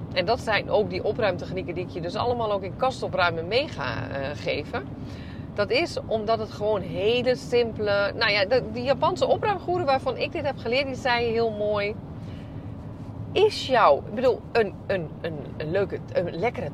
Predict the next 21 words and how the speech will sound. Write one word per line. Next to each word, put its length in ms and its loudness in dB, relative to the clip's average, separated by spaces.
taart 460 -2
bakken, 480 0
dat 200 2
wordt 260 2
je 100 0
geleerd. 760 -2
Dat 160 2
is 360 2
bijvoorbeeld, 600 0
eh, 200 -2
je 140 0
oma 540 6
of 120 0
je 120 -2
moeder 640 2
die 100 -4
zegt: 200 -4
'Nou, 140 -4
dan 80 -6
gaan 160 -8
we 80 -6